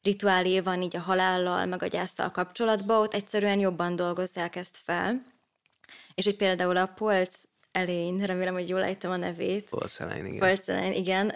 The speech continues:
Speaker 1: ugye, aki a világjátékot kitalálta, ö, ő, ö, neki van egy ilyen eszmefuttatás erről a témáról, hogy,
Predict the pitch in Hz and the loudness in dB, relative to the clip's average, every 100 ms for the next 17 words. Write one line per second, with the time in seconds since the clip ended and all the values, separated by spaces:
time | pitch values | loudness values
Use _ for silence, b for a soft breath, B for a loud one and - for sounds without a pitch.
0 | - 185 180 185 196 180 175 175 - 196 | -4 -2 0 -2 -4 -2 0 -2 -2 0
1 | 185 175 175 190 190 180 - 190 - 175 | 0 0 -2 -4 -6 -8 -8 -10 -6 -2
2 | 170 180 - 185 220 - B B B B | -2 -4 -4 -4 -4 -10 B B B B
3 | - 190 180 175 180 180 - _ - 214 | -4 0 0 0 -2 -4 -8 _ 0 2
4 | 190 175 180 - - - - 185 175 170 | 4 2 0 -6 -14 -10 -4 -4 -2 -4
5 | 170 175 180 - - - 202 180 - 175 | -4 -6 -8 -12 -14 -10 -8 -8 -4 -4
6 | 175 180 175 170 180 185 185 - - 185 | -4 -4 -4 -4 -4 -6 -8 -14 -8 -6
7 | 175 180 - 185 170 175 185 - 175 160 | -4 -6 -8 -6 -4 -4 -4 -2 -2 -2
8 | 170 - 185 202 208 208 202 202 | -4 -4 -2 0 2 2 2 0